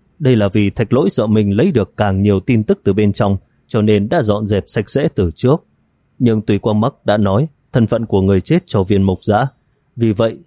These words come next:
có những vật phẩm cá nhân đó hay không cũng chẳng có gì khác cả. Viên Mục Dã nghĩ đến đây, bèn quay đầu nói với Thạch Lỗi, "Tôi muốn ở một mình trong phòng một lúc." "Được, vậy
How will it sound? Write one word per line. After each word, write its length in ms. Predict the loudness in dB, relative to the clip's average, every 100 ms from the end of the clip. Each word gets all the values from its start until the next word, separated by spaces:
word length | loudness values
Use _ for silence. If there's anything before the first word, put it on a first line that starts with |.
| _ -4
có 120 | -2
những 240 | 0 -2
vật 160 | -2 -2
phẩm 220 | -2 -4
cá 180 | -2 0
nhân 220 | 2 2
đó 140 | 0 0
hay 200 | 0 -2
không 320 | 0 0 0
cũng 220 | 0 0
chẳng 240 | -2 -2
có 120 | -2 -2
gì 160 | -2
khác 220 | -2 -6 -4
cả. 200 | -8 -8 _ _ _ _ _ _ _ -10
Viên 200 | -2 0
Mục 180 | 0 0
Dã 180 | 0 0
nghĩ 220 | 0 0
đến 180 | 0 0
đây, 200 | 0 -2 _ -8
bèn 200 | -4 -4
quay 200 | -2 0
đầu 220 | 0 0
nói 260 | 0 0 0
với 140 | -2
Thạch 240 | -4 -4 -2
Lỗi, 240 | 0 -2 -4 _ _ _ _ _ _ _
"Tôi 120 | -4 0
muốn 220 | 0 0
ở 140 | 0
một 220 | 0 0
mình 200 | 0 0
trong 160 | -2 -2
phòng 200 | -2 -2
một 60 | -2
lúc." 180 | -2 -4 _ _ _ _ _ _ _ _ _ _ _
"Được, 320 | -4 -2 -4 _ _
vậy 200 | -6 -6